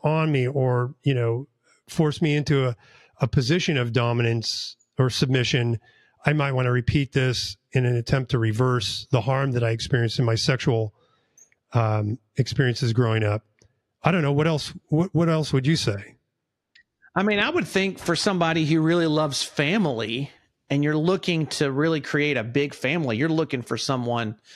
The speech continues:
Speaker 2: who's gonna be able to help you create that family. And so if you've got a woman who looks very fertile, you know, big boobs, big butt, and, and you're in a, in a sense where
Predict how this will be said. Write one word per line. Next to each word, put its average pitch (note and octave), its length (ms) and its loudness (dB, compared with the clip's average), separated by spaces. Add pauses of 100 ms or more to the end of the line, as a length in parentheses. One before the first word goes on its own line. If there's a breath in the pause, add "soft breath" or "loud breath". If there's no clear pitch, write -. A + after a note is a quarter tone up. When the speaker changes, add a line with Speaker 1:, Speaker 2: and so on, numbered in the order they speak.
(260 loud breath)
Speaker 2:
who's D3 160 0
gonna C3+ 160 -2
be C3+ 160 0
able C#3 220 -2
to C3 280 -2
help D3 420 -4
you B2 480 -2 (360)
create D3+ 380 -2
that - 180 -8
family. D#3+ 420 -10 (800 loud breath)
And C3 160 -2
so C#3+ 240 0
if - 120 -8
you've D#3+ 120 0
got D3 180 0
a C#3 60 -2
woman C#3+ 360 -2
who C3+ 180 0
looks D#3 280 -2
very C#3+ 240 0
fertile, C#3+ 680 -4 (440 soft breath)
you A#2+ 80 -8
know, A2+ 140 -2
big B2+ 240 -2
boobs, C#3 280 -2
big C3 240 -4
butt, E3+ 380 -2 (240)
and, A#2+ 320 -4
and A#2+ 200 -2
you're D3 340 0
in C3 260 -6
a, B2 160 -8
in B2+ 120 -8
a A#2+ 60 -2
sense - 380 -4
where A#2+ 400 -2